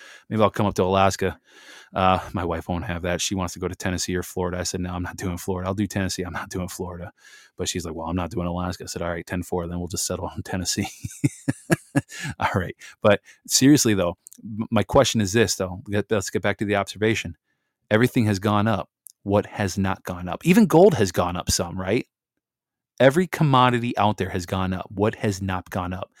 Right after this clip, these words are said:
Silver. Silver just the last week and a half, two weeks ago was going up.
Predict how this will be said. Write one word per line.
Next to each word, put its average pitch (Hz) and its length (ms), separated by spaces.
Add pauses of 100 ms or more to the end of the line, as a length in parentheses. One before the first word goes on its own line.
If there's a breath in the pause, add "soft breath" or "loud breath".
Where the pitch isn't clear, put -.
(100 soft breath)
Silver. 117 480 (260 loud breath)
Silver 214 380
just 127 200
the 110 60
last 113 280
week 123 120
and 110 80
a 104 40
half, 113 120
two - 160
weeks 135 200
ago 117 160
was 120 240
going 196 280
up. 160 220